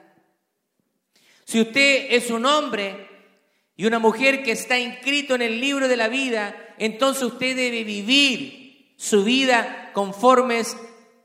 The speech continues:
al prin-, a los principios del libro de Dios. Y ese libro de Dios es la palabra de Dios. Eso debería ser lo más importante para nuestras vidas,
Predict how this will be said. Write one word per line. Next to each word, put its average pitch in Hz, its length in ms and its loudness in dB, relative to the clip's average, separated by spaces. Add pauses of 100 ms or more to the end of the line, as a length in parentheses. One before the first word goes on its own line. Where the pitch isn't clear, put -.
(140)
al 190 240 2
prin-, 185 400 -8
a 180 100 2
los 175 140 -2
principios 214 880 -2 (200)
del 196 240 0
libro 240 420 4
de 190 140 0
Dios. 208 540 2 (560)
Y 175 80 -4
ese 208 200 -4
libro 233 280 0
de 214 140 6
Dios 262 420 4
es 226 320 0 (240)
la 165 160 -2
palabra 190 360 2
de 170 120 -2
Dios. 196 520 -6 (3000)
Eso 214 280 -2
debería 226 420 2
ser 226 200 -2
lo 220 100 2
más 233 240 2
importante 233 600 4
para 208 220 4
nuestras 208 380 0
vidas, 240 500 2